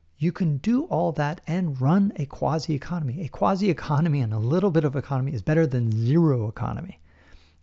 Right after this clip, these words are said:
And yet it will certainly help keep the infection level quite low. And we've, we'll have, we've already flattened the curve, and we can keep it kind of low and under control. And it won't spiral out of control because we're taking precautions that we never have before.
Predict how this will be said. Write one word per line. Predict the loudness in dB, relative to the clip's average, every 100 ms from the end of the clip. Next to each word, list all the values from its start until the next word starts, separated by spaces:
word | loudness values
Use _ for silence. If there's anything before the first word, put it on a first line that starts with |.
| _
And | 0 2
yet | 2 0 0
it | -2 -2
will | -2 -2 -2
certainly | -4 -4 -2 -2 -4 -8 _
help | -6 -2 -2 -4 -14 -20 -10
keep | -4 -4 -6 -14 _ -4
the | -4
infection | -2 -6 -4
level | -4 -4 -8 -10 _ _ _
quite | -4 -2 -2
low. | -4 -2 -4 -6 _ _ _ _ -20 _ _ _ -10
And | -6 -4 -6 -10 _ _ -4
we've, | -4 -4 -12 _ -20 _
we'll | -4 -2 -2
have, | -4 -4
we've | -2 2
already | 4 4
flattened | 2 -4 -6
the | -10
curve, | -8 -8 -4
and | -6
we | -4
can | -4 -6
keep | -2 -2 0
it | -6 -6
kind | -2 -2
of | -2 -6
low | -4 -2 0
and | 0 -2
under | -4
control. | -6 -8 -4 -4 -4 -10 _ _ -10
And | -6
it | -6
won't | -4 -8 -10
spiral | -16 -2 0 2 2
out | -2
of | -4
control | -4 -2 -2
because | -2 -4 -6
we're | -4
taking | -4 -4 -6
precautions | -6 -4 -4 -2 -4
that | -4 -2
we | -2
never | 0 -2
have | -4 -2 -2 -4
before. | -6 -4 -2 -2 -6